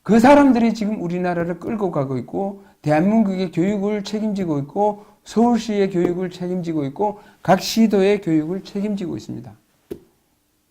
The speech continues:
이런 사람들이 있는 한 우리나라의 교육은 앞날이 캄캄합니다.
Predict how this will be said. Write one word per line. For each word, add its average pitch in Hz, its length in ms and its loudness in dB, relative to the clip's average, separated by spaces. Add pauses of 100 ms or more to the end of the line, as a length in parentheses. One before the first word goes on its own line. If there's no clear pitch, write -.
(240)
이런 214 240 4
사람들이 180 720 -2 (340)
있는 196 400 4
한 220 400 2
우리나라의 160 760 -2
교육은 151 680 -4 (640)
앞날이 170 640 -2
캄캄합니다. 156 1300 -10